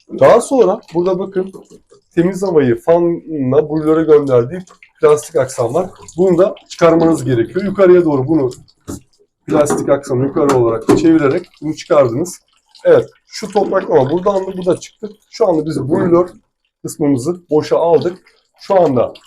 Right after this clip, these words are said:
eşanjörün iç kısmının bakımını yapacağız. Bakın kirlilikleri görebiliyor musunuz? Yaklaştıralım kamerayı.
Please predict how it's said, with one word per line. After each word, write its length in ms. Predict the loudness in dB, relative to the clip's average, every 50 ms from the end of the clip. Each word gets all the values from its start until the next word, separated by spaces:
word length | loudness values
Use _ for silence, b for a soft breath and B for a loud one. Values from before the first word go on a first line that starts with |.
| _ _ _ _ _ _ _ _ _ _ _ _ _ _ _
eşanjörün 680 | -4 -2 0 2 2 2 2 2 0 0 -2 -2 -4 -6
iç 120 | -6 -8
kısmının 360 | -8 -12 -10 -8 -8 -4 -4
bakımını 340 | -4 -4 -4 -6 -6 -4 0
yapacağız. 420 | 0 0 0 -2 -6 -10 -6 -4 -4
Bakın 240 | -4 -4 -4 -6
kirlilikleri 540 | -8 -8 -10 -10 -10 -10 -8 _ -2 -2 0
görebiliyor 480 | 0 0 -2 -2 -2 -2 -2 0 0 0
musunuz? 420 | -2 -4 -6 -6 -6 -6 -6 -6 -4
Yaklaştıralım 840 | -4 -4 -2 -2 -4 -6 -6 -6 -4 -2 0 0 0 -2 -4 -8
kamerayı. 460 | -10 -8 -6 -6 -4 -4 -4 -4 -6